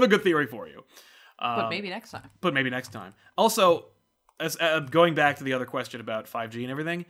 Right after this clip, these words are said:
Speaker 1: I think Batman will jump back up to a hundred thousand because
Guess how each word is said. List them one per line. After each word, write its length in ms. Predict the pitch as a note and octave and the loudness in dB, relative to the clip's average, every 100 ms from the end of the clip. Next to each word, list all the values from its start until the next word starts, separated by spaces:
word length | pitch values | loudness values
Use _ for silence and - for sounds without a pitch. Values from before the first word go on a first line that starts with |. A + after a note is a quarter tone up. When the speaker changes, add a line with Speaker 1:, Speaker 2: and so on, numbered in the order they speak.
| _ - | _ -6
Speaker 1:
I 80 | |
think 120 | D3 C#3 | -4 0
Batman 280 | C3+ C3 | 0 -2
will 140 | A#2+ G#2+ | -10 -12
jump 200 | A2 G#2 | -12 -8
back 220 | G2+ G#2 | -8 -8
up 80 | G2+ | -16
to 80 | F#2+ | -16
a 40 | |
hundred 180 | G2 F2 | -18 -18
thousand 320 | D#2+ D#2 - _ _ _ _ _ _ _ - | -20 -20 -20 _ _ _ _ _ _ _ -10
because 380 | C#3+ B2+ - | -6 -6 -6